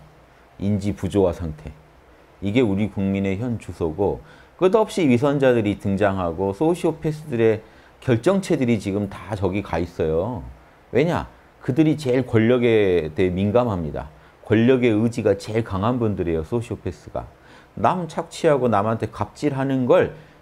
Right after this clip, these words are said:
삶의 그 어떤 존재의 어떤 의미로 아시는 분들이 어디 모여 있겠어요, 솔직히.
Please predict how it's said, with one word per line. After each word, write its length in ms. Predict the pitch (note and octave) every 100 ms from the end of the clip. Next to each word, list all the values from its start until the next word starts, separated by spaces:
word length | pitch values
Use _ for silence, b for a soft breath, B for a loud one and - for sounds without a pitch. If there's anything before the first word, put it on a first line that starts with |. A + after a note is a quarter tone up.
| _
삶의 680 | - E3 D#3 C#3+ C#3 C3+ A#2
그 140 | A2
어떤 420 | G2+ - G2+ F#2+
존재의 600 | E2+ A#2 A#2 A2+ A#2 A2
어떤 520 | F#2+ E2 F#2+ F2+ E2 E2 b b b
의미로 400 | - B2+ C3 A#2+
아시는 460 | F2 A2 - A#2 F#2+
분들이 640 | F#2 F#2 E2+ F#2+ A2 F#2 D#2
어디 260 | A#2+ E3
모여 260 | F#3+ C3 A#2
있겠어요, 440 | G2+ F#2+ E2+ E2
솔직히. 600 | D2+ - D3+ D3+ B2+ D#2